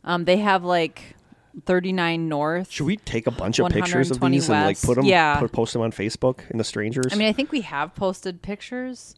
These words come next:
Speaker 2: Not of the, like, just a picture of me holding them. That's,
Speaker 1: Oh,
Speaker 2: I think
Speaker 1: okay.
Speaker 2: that's the only one we have. I don't think I have individual.
Speaker 1: Yeah, so I'll take a picture of the first one. Um, with my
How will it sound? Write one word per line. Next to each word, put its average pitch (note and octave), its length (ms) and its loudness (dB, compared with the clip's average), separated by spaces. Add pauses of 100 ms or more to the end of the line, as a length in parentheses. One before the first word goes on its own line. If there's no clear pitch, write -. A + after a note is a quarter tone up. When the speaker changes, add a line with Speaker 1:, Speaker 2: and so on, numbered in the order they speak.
(120)
Speaker 2:
Not D3 240 6
of C#3+ 120 2
the, B2+ 100 4
like, G#2+ 300 2
just - 180 -2
a A2+ 60 0
picture B2+ 260 0
of A#2+ 60 -2
me B2 100 2
holding A2 500 0
them. D#2+ 280 -8 (100)
That's, - 180 -2
Speaker 1:
Oh, - 40 0
Speaker 2:
I - 20 2
think A#2 140 -4
Speaker 1:
okay. - 20 0
Speaker 2:
that's G#2+ 140 0
the A2 80 -2
only A2 160 2
one G2+ 160 0
we F#2 120 -6
have. G2 320 -4
I F#2+ 40 -4
don't G2 80 -2
think G#2+ 160 -6
I - 40 -8
have G2 180 -6
individual. G#2 680 -4 (600)
Speaker 1:
Yeah, D3+ 260 -14 (120)
so - 160 -16
I'll F3 80 -10
take G3 180 -16
a G3+ 60 -18
picture F#3 260 -20
of F3 60 -16
the D#3+ 80 -18
first D3+ 320 -20
one. D3+ 260 -20 (1300)
Um, D3 400 -20 (2500)
with - 120 -20
my C3+ 200 -20